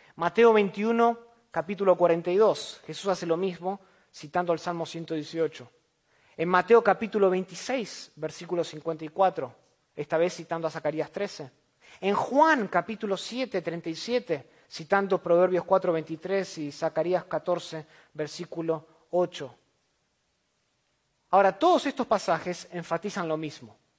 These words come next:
hacen el mismo hincapié. ¿Y qué es eso? Que la escritura para Jesús es inspirada. ¿Por qué? Porque el autor de sus palabras, en última instancia, es Dios. Este era el acercamiento de Jesús. Así es como Jesús trataba el libro.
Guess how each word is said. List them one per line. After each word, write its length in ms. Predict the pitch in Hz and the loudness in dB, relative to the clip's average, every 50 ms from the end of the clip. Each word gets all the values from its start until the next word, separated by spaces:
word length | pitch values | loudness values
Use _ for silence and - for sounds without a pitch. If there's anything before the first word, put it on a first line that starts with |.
| _ _ - | _ _ -8
hacen 260 | - 185 - 208 196 185 | -8 -6 -4 -4 -4 -4
el 100 | 185 196 | -4 -4
mismo 240 | 214 208 190 202 | -4 -4 -4 -6
hincapié. 480 | 190 175 180 160 - 170 156 147 117 _ _ _ _ _ _ _ _ - | -6 -4 -4 -4 -4 -4 -8 -8 -8 _ _ _ _ _ _ _ _ -14
¿Y 80 | 175 | -4
qué 80 | - 202 | -4 -4
es 100 | 175 - | -4 -4
eso? 260 | 147 - - 113 - _ _ _ _ _ _ _ _ - | -10 -12 -14 -20 -20 _ _ _ _ _ _ _ _ -6
Que 100 | 170 165 | -4 -4
la 60 | 165 | -4
escritura 520 | - - - 190 180 - 233 254 247 220 | -4 -6 -10 -12 -10 -8 -2 2 2 2
para 160 | - 190 175 165 | 4 2 0 0
Jesús 520 | - 165 151 - - 151 147 147 - - | -2 -6 -12 -10 -10 -10 -10 -12 -12 -14
es 160 | - 156 - 165 | -14 -14 -14 -14
inspirada. 600 | 147 - - 160 160 170 151 135 139 147 156 - _ _ _ _ _ - | -14 -10 -8 0 2 2 2 2 -2 -4 -6 -10 _ _ _ _ _ -4
¿Por 200 | - 170 151 - | -4 -4 -2 0
qué? 160 | 180 160 151 | -2 -2 -2
Porque 260 | - 151 143 - 160 | -2 -8 -10 -6 -2
el 80 | 156 156 | 0 0
autor 320 | 160 160 160 202 208 214 | 0 0 0 -2 -2 -2
de 60 | 208 | -4
sus 160 | - - 160 | -8 -12 -12
palabras, 520 | - - 170 160 147 135 135 - 190 - - | -6 -4 -2 0 0 0 0 -2 -4 -6 -8
en 80 | 151 | -10
última 300 | 160 170 165 156 165 156 | -8 -8 -8 -8 -10 -12
instancia, 500 | 143 - - 139 127 123 - 139 135 135 | -12 -12 -14 -14 -14 -14 -10 -8 -6 -6
es 120 | 135 127 120 | -6 -8 -10
Dios. 440 | 127 113 - - - - - - _ _ _ _ _ _ _ _ _ _ _ _ _ _ _ _ _ _ _ | -16 -18 -18 -18 -20 -20 -20 -20 _ _ _ _ _ _ _ _ _ _ _ _ _ _ _ _ _ _ _
Este 240 | - 214 226 - 240 | 0 0 0 2 2
era 60 | 220 | 0
el 80 | 202 185 | 0 0
acercamiento 500 | 180 - 170 165 175 175 196 202 190 190 | -2 -4 -4 -4 -4 -2 -4 -4 -2 -2
de 100 | 180 165 | -2 -2
Jesús. 560 | 165 156 - - 214 165 - - - - - _ _ _ _ _ _ _ _ _ _ _ _ _ - - | -4 -8 -10 -10 -10 -12 -12 -16 -20 -20 -20 _ _ _ _ _ _ _ _ _ _ _ _ _ -8 -4
Así 200 | 180 180 - 294 | -4 -2 -2 -2
es 60 | - | 0
como 220 | - 277 240 214 - | 2 4 4 4 2
Jesús 460 | - 190 175 - - 254 240 - - | 2 -4 -6 -6 -8 -8 -8 -8 -4
trataba 440 | - 180 180 - 208 226 240 220 185 | -2 -2 0 2 2 4 4 4 4
el 160 | 170 175 196 | 4 2 0
libro. 420 | 240 262 240 175 143 123 117 - | 0 -2 -2 -4 -6 -8 -12 -18